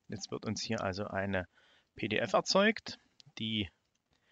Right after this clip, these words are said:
sehen wir jetzt auch hier im Tutorial.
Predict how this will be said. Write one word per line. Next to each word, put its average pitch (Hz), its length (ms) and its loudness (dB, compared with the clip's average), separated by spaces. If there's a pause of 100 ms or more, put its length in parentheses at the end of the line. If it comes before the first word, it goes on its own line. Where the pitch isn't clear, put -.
(440)
sehen 113 360 2
wir 120 60 2
jetzt 110 300 0
auch 101 180 0
hier 135 500 2 (200)
im 104 360 0 (460)
Tutorial. 165 640 2